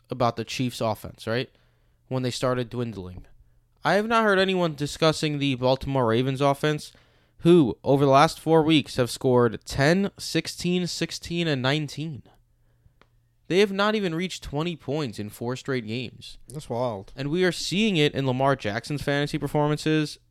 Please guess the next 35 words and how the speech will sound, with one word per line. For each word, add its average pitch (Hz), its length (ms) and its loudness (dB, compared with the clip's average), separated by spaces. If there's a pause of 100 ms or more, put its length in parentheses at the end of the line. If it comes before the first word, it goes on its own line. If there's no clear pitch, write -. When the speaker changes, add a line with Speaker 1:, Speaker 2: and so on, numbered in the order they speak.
(100)
Speaker 1:
Hollywood 120 440 0
Brown's 113 320 -2
fantasy 135 360 0
Speaker 2:
Yeah, 139 100 -2
no 143 160 2
one's 151 160 2
really 151 140 4
Speaker 1:
performances. 143 60 -2
Speaker 2:
talking 135 280 0
about 104 260 -10
it. 107 160 -14
Speaker 1:
Like, 139 160 2
Devontae 147 460 4
Freeman 160 500 0
has 120 160 -2
been 127 220 2
the 123 180 2
only 165 320 4
one 165 280 4
immune, 151 640 4
really. 107 460 2 (140)
Devontae 165 320 4
Freeman 185 200 4
had 175 100 6
a 160 60 2
bad 160 260 8
week 170 160 2
last 175 320 6
week, 160 160 2
but 156 220 6 (400)
strong 180 380 4
performances 185 580 2
the 175 120 2
other 190 200 6
three. 98 400 -2